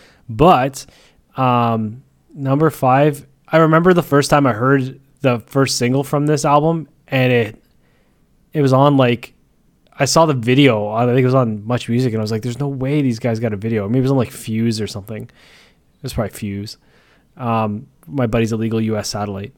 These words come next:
Uh, and that's Still Searching with Senses Fail. Dude, when Calling All Cars, like, as soon as I heard that song, and, like, I was a fan of, um,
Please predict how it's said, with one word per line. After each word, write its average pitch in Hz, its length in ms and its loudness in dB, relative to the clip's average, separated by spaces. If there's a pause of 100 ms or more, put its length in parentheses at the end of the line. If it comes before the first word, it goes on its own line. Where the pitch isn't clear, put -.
(260)
Uh, 117 640 0 (560)
and 143 140 0
that's 135 200 2
Still 151 240 4
Searching 143 440 2
with 147 120 -2
Senses 117 360 -2
Fail. 104 360 -6 (640)
Dude, 117 300 0 (260)
when 135 220 2
Calling 151 320 4
All 151 120 6
Cars, 143 560 0 (460)
like, 120 220 0
as 127 200 -8
soon 165 180 2
as 165 100 2
I 160 80 6
heard 127 240 -4
that 123 160 2
song, 147 160 0
and, 165 120 2
like, 165 120 4
I 156 100 6
was 214 100 2
a 165 60 2
fan 143 300 2
of, 113 240 0 (760)
um, 113 580 -2